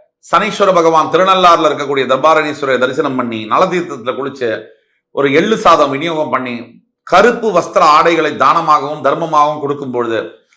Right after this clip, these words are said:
உங்களுடைய பலன்கள், இன்னும் நல்ல பலன்கள் மிகுதியாக கிடைக்கும். இது ஒண்ணு. ரெண்டாவது, சனி பகவானுடைய காயத்ரி மந்திரம்,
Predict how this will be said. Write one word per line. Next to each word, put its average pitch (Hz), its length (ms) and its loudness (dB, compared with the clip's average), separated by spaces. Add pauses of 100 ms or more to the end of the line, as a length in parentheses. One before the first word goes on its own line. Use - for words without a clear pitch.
உங்களுடைய 127 760 0
பலன்கள், 170 440 0
இன்னும் 190 280 -6
நல்ல 165 220 2
பலன்கள் 156 520 -2
மிகுதியாக 156 540 0
கிடைக்கும். 120 580 -10
இது 120 280 -6
ஒண்ணு. 123 320 -10
ரெண்டாவது, 180 400 0
சனி 180 220 -4
பகவானுடைய 156 560 0
காயத்ரி 151 480 2
மந்திரம், 95 440 -12